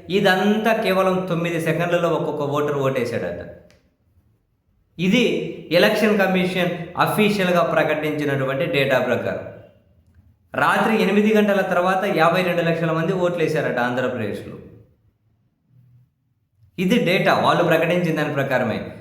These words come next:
మరి ఈ మ్యాజిక్‌లన్నీ ఎట్లా సాధ్యమయ్యాయి?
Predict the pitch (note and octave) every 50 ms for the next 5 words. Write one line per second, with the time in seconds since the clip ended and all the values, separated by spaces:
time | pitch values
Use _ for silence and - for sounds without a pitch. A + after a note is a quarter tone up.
0 | - - - - - - F#3+ G#3+ A3+ G#3 G3+ - C#3+ C3+ D3 F#3 F#3 G#3 A#3 A3+
1 | A#3 A3+ A3+ A3+ A3 G3 - G3+ G3+ G3+ G3+ F#3+ F#3 F#3 F3+ F3+ F3 F3 F3+ F3+
2 | E3 C3+ - - - - -